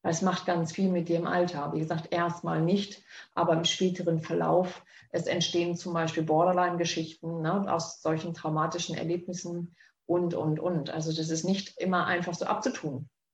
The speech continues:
Und ich finde, das ist wichtig, dass, ähm, ja, dass man einfach dahin guckt, was ist dort im Unterbewusstsein gespeichert und, ähm, was ist das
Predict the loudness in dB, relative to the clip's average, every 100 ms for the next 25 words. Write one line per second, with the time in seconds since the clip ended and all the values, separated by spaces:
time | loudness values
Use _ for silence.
0 | _ _ -6 -2 -2 0 2 2 2 -2
1 | -2 0 0 -2 -4 -12 -12 -2 -2 -4
2 | -14 _ 2 2 4 2 4 2 -2 _
3 | _ 0 2 0 0 0 0 0 -2 -2
4 | 0 0 2 -2 -2 0 2 0 -2 -4
5 | 2 2 2 -2 -4 -4 -4 -6 -4 -4
6 | -4 -4 0 0 0 -4 -4 -8 -16 -20
7 | -10 0 2 2 2 2 2 2 0 0
8 | 0 0 -6 -20 _ _ -4 -4 -4 -14
9 | -16 -20 _ _ -4 -4 -6